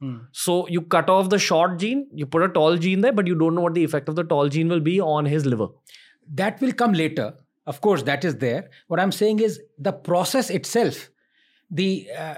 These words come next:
Speaker 1: you know, how you identify where your crispr Cas nine must go and bind, it can bind to five or ten other places.
Speaker 2: Okay.
Speaker 1: So it might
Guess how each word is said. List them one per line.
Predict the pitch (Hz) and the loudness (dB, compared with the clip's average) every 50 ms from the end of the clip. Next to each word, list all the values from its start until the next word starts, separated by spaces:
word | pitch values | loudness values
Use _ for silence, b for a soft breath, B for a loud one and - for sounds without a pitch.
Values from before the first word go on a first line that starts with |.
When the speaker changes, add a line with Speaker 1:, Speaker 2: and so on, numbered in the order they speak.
| - - | -8 -4
Speaker 1:
you | 196 208 | -2 0
know, | 196 185 135 | 0 0 -2
how | - - 165 190 220 | -2 -2 -2 0 0
you | 220 240 226 | 0 0 0
identify | - 147 156 151 156 165 175 156 220 202 - 214 214 220 214 | 0 0 0 2 2 0 0 0 -4 -4 -2 0 0 0 0
where | 165 165 170 185 202 202 | 0 0 0 2 2 2
your | 185 196 180 | 2 0 -2
crispr | - - 165 135 - - - - | -2 -4 -6 -6 -4 -6 -6 -4
Cas | - 156 151 147 - - | -4 -4 -6 -6 -6 -6
nine | 190 190 190 165 | -4 -2 -2 -2
must | 156 165 175 170 - 143 | -2 -2 -4 -6 -6 -4
go | 135 175 | 0 0
and | 185 180 156 131 | 2 2 0 0
bind, | 135 135 147 156 139 117 110 131 - - _ b b b b b b b b | 0 0 0 0 0 0 -2 -6 -10 -16 _ b b b b b b b b
it | b 180 - - | b -4 -2 0
can | 247 233 208 156 | 0 0 0 2
bind | 131 151 160 208 233 226 226 | 0 2 2 2 2 0 0
to | 254 | -2
five | 220 - - 202 214 226 | -2 0 0 2 2 4
or | 240 226 233 - | 2 2 0 0
ten | 226 214 214 | 0 0 0
other | 208 196 202 | 0 0 -2
places. | 202 - 175 160 131 - 139 123 - - - _ _ _ _ _ _ _ _ _ - | -2 -2 -4 -4 -6 -8 -14 -18 -20 -20 -20 _ _ _ _ _ _ _ _ _ -4
Speaker 2:
Okay. | 110 104 - 110 - _ _ _ _ _ _ _ b b b b b b b b | -4 -4 -4 -8 -18 _ _ _ _ _ _ _ b b b b b b b b
Speaker 1:
So | b - 214 214 | b 0 0 0
it | - - 202 202 - 185 | 2 0 -2 -2 0 0
might | 196 208 233 240 240 - - | 0 2 2 0 0 -4 -10